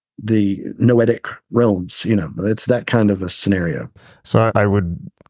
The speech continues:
Speaker 2: hazard, correct me if I'm wrong, but I would hazard a guess that you'd probably done psilocybin a lot or several times before this experience.
Speaker 1: Hundreds.
Speaker 2: Okay. So, so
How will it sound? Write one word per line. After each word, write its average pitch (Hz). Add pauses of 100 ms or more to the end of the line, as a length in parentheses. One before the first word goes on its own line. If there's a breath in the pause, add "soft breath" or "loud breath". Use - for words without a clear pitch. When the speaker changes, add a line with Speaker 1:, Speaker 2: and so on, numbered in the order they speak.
Speaker 2:
hazard, 104
correct -
me 120
if 98
I'm 95
wrong, 90
but 95
I 98
would 107
hazard 104
a 90
guess 90
that 113
you'd 107
probably 101
done 87
psilocybin 87
a 78
lot 78
or 92
several 85
times 80
before 87
this 82
experience. 90 (720)
Speaker 1:
Hundreds. 117
Speaker 2:
Okay. 87
So, -
so 110